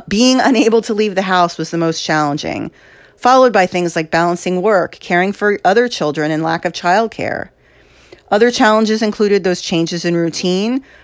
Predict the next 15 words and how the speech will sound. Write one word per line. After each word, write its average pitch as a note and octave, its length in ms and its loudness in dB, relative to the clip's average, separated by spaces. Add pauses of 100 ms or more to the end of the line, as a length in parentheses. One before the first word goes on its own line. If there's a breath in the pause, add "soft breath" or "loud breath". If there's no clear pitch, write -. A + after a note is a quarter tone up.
(140 loud breath)
emotionally F3+ 460 2
supporting F3+ 500 0
the F3 100 0
whole G3+ 300 4
family, E3+ 580 -2 (260 loud breath)
and A3+ 160 0
finding B3+ 360 2
activities A#3 600 -2
to F#3+ 80 -2
prevent F#3 380 0
boredom E3+ 460 2
from D#3+ 220 -4
all D#3 260 2
their D#3 160 0
kids. - 580 -10